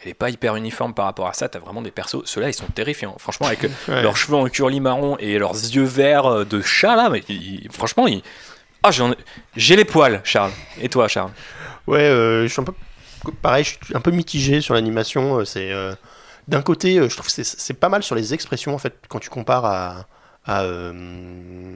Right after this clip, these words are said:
Speaker 2: à Rebels, du coup. Il y a plus d'expressions, euh, c'est aussi beaucoup plus coloré, en fait. Là où ce que disait J B, euh,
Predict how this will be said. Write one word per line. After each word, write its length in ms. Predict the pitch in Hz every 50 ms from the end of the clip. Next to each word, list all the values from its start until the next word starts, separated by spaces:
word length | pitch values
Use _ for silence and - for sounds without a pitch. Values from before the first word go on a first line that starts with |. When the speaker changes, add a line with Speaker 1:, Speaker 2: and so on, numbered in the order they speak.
| - - -
Speaker 2:
à 340 | 92 90 92 90 87 90
Rebels, 300 | 90 101 104 113 127 165 165 - - _ _ - - - -
du 80 | 131 120
coup. 180 | - 127 160 - _ - - - _
Il 40 | -
y 20 | 107
a 20 |
plus 220 | - - 156 135
d'expressions, 720 | 147 147 139 - - 139 - - 139 135 135 139 143 143 131 120
euh, 200 | 107 104 104 101 - - - -
c'est 140 | - 143
aussi 160 | 131 123 - 139
beaucoup 220 | 139 - - -
plus 120 | - 202
coloré, 380 | - - - 151 143 143 147 156
en 60 | 131
fait. 240 | 127 120 - - -
Là 200 | 120 131 143 156
où 180 | 147 131 120 113
ce 100 | - -
que 60 | -
disait 220 | 117 117 120 135 135
J 140 | 123 123
B, 80 | 131 139
euh, 400 | 139 147 139 117 104 101 98 98